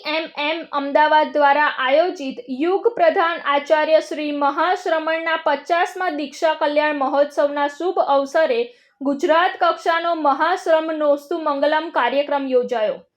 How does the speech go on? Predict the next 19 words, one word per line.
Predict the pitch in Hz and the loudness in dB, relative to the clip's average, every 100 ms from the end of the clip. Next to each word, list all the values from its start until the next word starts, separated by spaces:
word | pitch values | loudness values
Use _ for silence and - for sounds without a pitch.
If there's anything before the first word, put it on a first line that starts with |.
| _ _ _ - | _ _ _ -2
રાષ્ટ્રીય | 262 262 277 359 392 349 | 0 0 -2 -2 0 2
અધ્યક્ષ | 294 233 311 311 277 - | 0 2 2 2 -8 -6
શ્રીમતી | 311 370 381 339 359 | -4 -2 -2 -2 -2
સરિતાજી | 370 311 294 349 349 330 349 339 | -2 -2 0 -2 0 0 0 -2
ડાગાની | 277 254 269 302 311 277 | 0 0 0 0 -2 -2
અધ્યક્ષતામાં | 262 285 311 320 381 311 262 262 262 302 | 0 2 2 2 -2 0 0 -2 -2 0
સરદાર | 294 349 370 349 | 0 2 2 2
વલ્લભભાઈ | 330 320 320 330 339 | 2 2 2 2 2
પટેલ | 339 285 311 311 | 0 0 2 0
સ્મારક | 302 302 262 277 320 | 0 -2 0 0 0
ખાતે | 330 302 330 - 262 | -2 0 2 2 2
આ | 330 | 0
કાર્યક્રમ | 320 285 320 330 339 330 | 0 0 0 0 -4 -2
યોજાયો | 269 254 277 269 285 | -2 2 2 2 -2
હતો, | 247 214 - _ _ _ - | -4 -6 -8 _ _ _ -6
જેમાં | 254 285 285 285 | 0 2 2 0
મુખ્ય | 285 285 - 403 370 | -2 -4 2 2 2
અતિથિ | - 294 349 381 370 | 0 -2 0 2 2
તરીકે | 302 277 277 285 | 2 0 -2 0